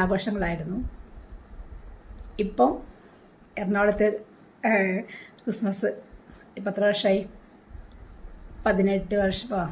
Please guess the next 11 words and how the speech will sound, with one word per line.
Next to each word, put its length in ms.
പതിനെട്ട് 380
വർഷത്തിനോട് 560
അടുക്കുന്നു. 440
ഓരോ 260
വർഷവും 400
വെറൈറ്റി, 420
വെറൈറ്റി, 380
വെറൈറ്റി. 380
നാല് 280
വർഷമായിട്ടാണ് 520
ഒരു 120